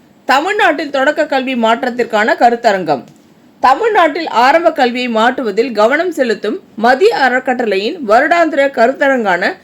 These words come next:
கல்வி குரல் இரண்டாயிரத்தி இருபத்தி ஐந்து, ஜூன் இருபத்தி ஏழு மற்றும் இருபத்தி எட்டு ஆகிய தேதிகளில்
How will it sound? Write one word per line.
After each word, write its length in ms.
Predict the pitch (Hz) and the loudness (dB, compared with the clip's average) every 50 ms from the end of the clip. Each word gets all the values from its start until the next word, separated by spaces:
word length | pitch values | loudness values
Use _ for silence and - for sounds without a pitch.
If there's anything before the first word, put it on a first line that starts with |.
| _ _ _ _ | _ _ _ _
கல்வி 400 | - 269 254 269 320 311 403 403 | 0 2 2 2 2 2 0 0
குரல் 260 | - - 262 262 262 247 | 2 2 2 2 2 0
இரண்டாயிரத்தி 520 | 226 220 226 233 233 254 247 247 247 247 | 0 0 0 0 2 0 0 0 0 -4
இருபத்தி 440 | 214 196 190 208 220 233 214 - - | -6 -6 -2 0 0 0 0 0 -2
ஐந்து, 420 | 139 185 190 185 170 196 262 403 - - _ _ _ - | -2 -2 -2 -2 -2 -2 -2 -2 -4 -12 _ _ _ -14
ஜூன் 300 | 214 226 302 349 453 392 | -8 -4 -2 -2 -2 -2
இருபத்தி 460 | 254 240 233 269 269 339 - - 285 | -2 -4 -4 -4 -4 -6 -6 -2 0
ஏழு 260 | 240 220 208 226 247 | 2 2 4 2 2
மற்றும் 400 | - - 226 226 220 247 226 202 | 0 2 -2 0 2 0 0 0
இருபத்தி 400 | 214 233 254 302 359 370 - 285 | -2 -6 -4 -4 -4 -4 -2 0
எட்டு 320 | 240 226 220 226 277 269 269 | -2 -2 -2 -2 -4 -2 0
ஆகிய 300 | 226 226 233 220 208 208 | 2 0 2 0 0 0
தேதிகளில் 580 | 214 208 208 208 202 175 170 180 214 381 - | 0 0 0 0 -2 -4 -2 -2 -2 -4 -4